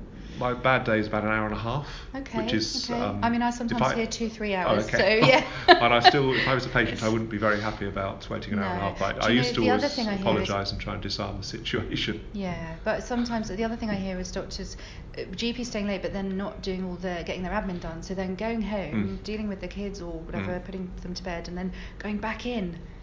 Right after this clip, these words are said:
Speaker 2: and checking blood results or doing letters or
Speaker 1: Yeah.
Speaker 2: doing admin. Or I,
Speaker 1: I
Speaker 2: I
Speaker 1: used to
Speaker 2: hear
Speaker 1: go
Speaker 2: that
Speaker 1: in on
Speaker 2: quite
Speaker 1: my
Speaker 2: a
Speaker 1: day
Speaker 2: lot.
Speaker 1: off and do my admin,
Speaker 2: Yeah.
Speaker 1: uh, or very
Speaker 2: Yeah.
Speaker 1: early in the morning for my
Speaker 2: Yeah.
Speaker 1: dictation, but that was just the way I started working.
Speaker 2: And when we
Speaker 1: Um,
Speaker 2: start to do this,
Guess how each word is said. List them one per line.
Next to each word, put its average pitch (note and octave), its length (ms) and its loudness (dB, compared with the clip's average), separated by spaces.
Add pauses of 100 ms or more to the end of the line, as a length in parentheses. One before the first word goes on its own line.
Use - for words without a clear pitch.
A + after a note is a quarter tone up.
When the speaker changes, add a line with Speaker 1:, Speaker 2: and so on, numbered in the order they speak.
(260)
Speaker 2:
and G3 420 -2
checking G#3+ 320 -2
blood G#3+ 160 -4
results F#3+ 260 -2
or F#3 60 -6
doing G3 180 -2
letters G3 400 -2
or - 40 0
Speaker 1:
Yeah. - 60 -4
Speaker 2:
doing F#3+ 160 -2
admin. G2+ 520 -4
Or - 80 -6
I, - 100 -6
Speaker 1:
I G#2 80 0
Speaker 2:
I - 20 -
Speaker 1:
used A#2+ 180 2
to G#2+ 80 0
Speaker 2:
hear - 20 -4
Speaker 1:
go A2 100 6
Speaker 2:
that G#2 40 6
Speaker 1:
in G2+ 60 0
on G2+ 60 -2
Speaker 2:
quite G2 160 0
Speaker 1:
my F#2 140 -2
Speaker 2:
a - 20 -4
Speaker 1:
day G#2 160 4
Speaker 2:
lot. G2 100 2
Speaker 1:
off - 180 -6
and F#2 100 -6
do F2+ 120 -2
my F2+ 160 -2
admin, F2 440 -4
Speaker 2:
Yeah. F3 200 -6 (360)
Speaker 1:
uh, E2+ 200 -8 (100)
or F#2 80 -2
very F#2 200 -2
Speaker 2:
Yeah. F2+ 60 -4
Speaker 1:
early F2+ 100 -2
in F2 60 -4
the F2+ 60 -6
morning F2+ 260 -6
for - 140 -10
my F2+ 60 -4
Speaker 2:
Yeah. E2+ 60 -4
Speaker 1:
dictation, F2 580 -6
but F2 100 -10
that F2+ 120 -6
was - 100 -6
just F#2 180 -6
the F#2 60 -6
way F2+ 100 -2
I F2 80 -6
started - 380 -10
working. F2+ 320 -8 (640)
Speaker 2:
And A3+ 160 0
when A#3+ 180 -2
we C#4 80 0
Speaker 1:
Um, C#4 60 -4
Speaker 2:
start A#3 220 -6
to - 100 -10
do A3 280 -6
this, F3+ 500 -10